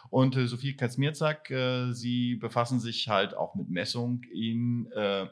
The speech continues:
Next Generation Invest. Das ist, äh,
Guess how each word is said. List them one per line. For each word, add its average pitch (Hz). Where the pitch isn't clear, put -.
Next 120
Generation 104
Invest. -
Das -
ist, -
äh, 85